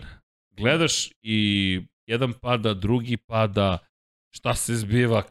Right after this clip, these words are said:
e, od neočekivano. Mada ne, moramo prvo Superbike da promen-, da komentarišem. Ajmo. Da,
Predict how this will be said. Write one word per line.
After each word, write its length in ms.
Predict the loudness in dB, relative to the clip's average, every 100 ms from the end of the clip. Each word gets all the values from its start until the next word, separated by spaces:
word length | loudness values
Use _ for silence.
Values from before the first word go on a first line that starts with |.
| -2
e, 120 | 0
od 260 | 0 0 2
neočekivano. 720 | 0 2 -2 -2 -4 -4 -4
Mada 340 | -2 0 0
ne, 180 | -2 -4
moramo 260 | 0 2 2
prvo 200 | 0 -2
Superbike 420 | -2 -4 -2 -4
da 100 | -6
promen-, 320 | -8 -8 -10 -12
da 160 | -14
komentarišem. 680 | -10 -2 -2 -2 -6 -8 -6 -4
Ajmo. 240 | -2 -4 -10 _ _ _ _
Da, 120 | -4